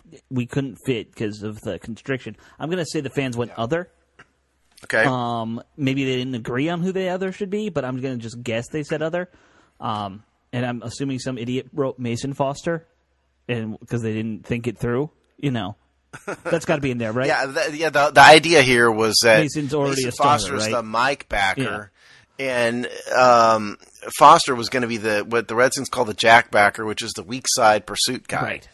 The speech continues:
Speaker 2: So the idea here was that you knew ahead of time that Mason Foster was
Speaker 1: But,
Speaker 2: going
Speaker 1: but
Speaker 2: to
Speaker 1: am
Speaker 2: be the
Speaker 1: I,
Speaker 2: Mike.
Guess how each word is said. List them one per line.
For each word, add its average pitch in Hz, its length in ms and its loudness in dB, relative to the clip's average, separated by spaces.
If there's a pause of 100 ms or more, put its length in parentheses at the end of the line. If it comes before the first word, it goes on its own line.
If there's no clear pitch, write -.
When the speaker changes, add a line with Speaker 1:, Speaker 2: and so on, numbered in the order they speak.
(120)
Speaker 2:
So 131 160 -10
the 123 100 -2
idea 131 320 -4
here 123 260 -2
was 107 300 2
that 110 160 0
you 117 320 -4
knew 131 240 0
ahead 117 220 4
of 127 80 0
time 95 400 2 (240)
that 110 140 0
Mason 123 300 2
Foster 120 460 10
was 101 160 0
Speaker 1:
But, 160 100 0
Speaker 2:
going - 140 -10
Speaker 1:
but 160 60 0
Speaker 2:
to 165 60 -4
Speaker 1:
am 165 120 -4
Speaker 2:
be - 80 -14
the - 60 -10
Speaker 1:
I, - 20 -10
Speaker 2:
Mike. - 260 -14